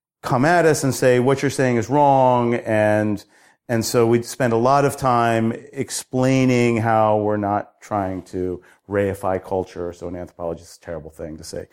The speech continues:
culture is actually a thing. You can't actually say that if you're an anthropologist, although it's the core of our research project is to discuss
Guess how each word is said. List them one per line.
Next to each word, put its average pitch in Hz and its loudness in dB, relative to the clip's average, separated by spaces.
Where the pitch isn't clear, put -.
culture 85 -10
is 82 -10
actually 92 -12
a 90 -14
thing. - -10
You 78 -20
can't 80 -18
actually 78 -16
say 135 0
that 117 4
if 101 0
you're 110 -6
an 104 -4
anthropologist, 104 -4
although 101 -6
it's - -10
the 98 -8
core 98 -6
of 92 -8
our 90 -6
research 98 -8
project 147 -2
is - -14
to - -20
discuss - -14